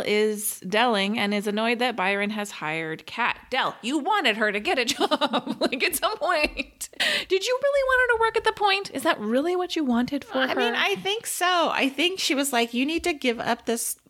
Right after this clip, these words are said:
Speaker 2: writing gig and do some hard work." I don't know.
Speaker 1: I
Speaker 2: Not that writing's not hard work. It is hard work, but I,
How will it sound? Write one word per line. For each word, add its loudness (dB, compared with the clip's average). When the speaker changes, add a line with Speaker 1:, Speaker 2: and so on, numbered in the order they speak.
Speaker 2:
writing 0
gig -2
and -2
do 0
some -2
hard 0
work." -2
I 0
don't 0
know. 0
Speaker 1:
I 0
Speaker 2:
Not 0
that 0
writing's 0
not 2
hard 2
work. 2
It 2
is 2
hard 0
work, -2
but 2
I, -2